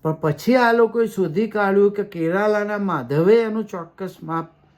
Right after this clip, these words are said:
શોધેલું ને પાઈ આ ગણિતમાં બહુ કામ લાગે. તો પછી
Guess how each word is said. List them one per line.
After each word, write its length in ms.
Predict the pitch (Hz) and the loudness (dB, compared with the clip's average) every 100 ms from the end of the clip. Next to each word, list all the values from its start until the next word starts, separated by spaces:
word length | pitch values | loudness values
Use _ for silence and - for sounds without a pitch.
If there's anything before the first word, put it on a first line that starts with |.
| _ _ _ - | _ _ _ -4
શોધેલું 520 | 147 131 160 208 214 | 0 2 4 6 4
ને 120 | 214 | 0
પાઈ 460 | 208 180 175 196 202 | -4 -2 0 2 2
આ 180 | 190 190 | 2 -2
ગણિતમાં 600 | 165 156 180 170 175 135 | -2 -2 -4 -6 -8 -4
બહુ 160 | 127 | -4
કામ 200 | 139 113 | -4 -8
લાગે. 540 | 95 95 92 - _ - _ _ _ - - - - - - - - - - - - - - _ - - | -16 -20 -20 -20 _ -20 _ _ _ -20 -20 -20 -20 -20 -20 -20 -20 -20 -20 -20 -20 -20 -20 _ -12 -2
તો 140 | 190 | 0
પછી 520 | 202 196 160 - 226 | 0 -2 -4 0 2